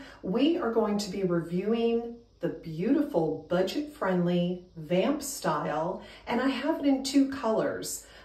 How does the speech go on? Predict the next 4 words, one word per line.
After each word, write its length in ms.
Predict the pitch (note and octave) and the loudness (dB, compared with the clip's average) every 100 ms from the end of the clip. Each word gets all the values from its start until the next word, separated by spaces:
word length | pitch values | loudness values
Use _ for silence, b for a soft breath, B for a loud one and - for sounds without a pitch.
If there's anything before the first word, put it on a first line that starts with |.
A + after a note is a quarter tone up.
| B | B
The 100 | F#3+ | -2
popular 920 | F#3+ - A3 A3+ C4 A#3 A3+ A3 A3 - | -2 0 2 2 2 6 6 4 -2 -10
sunflower 920 | - - - E4 F4+ - D#3+ D#3 D3 | -12 -2 2 4 4 4 2 2 -2
color, 640 | - D#3+ D#3 E3 B3 C#4 | -4 -6 -4 -4 -4 -6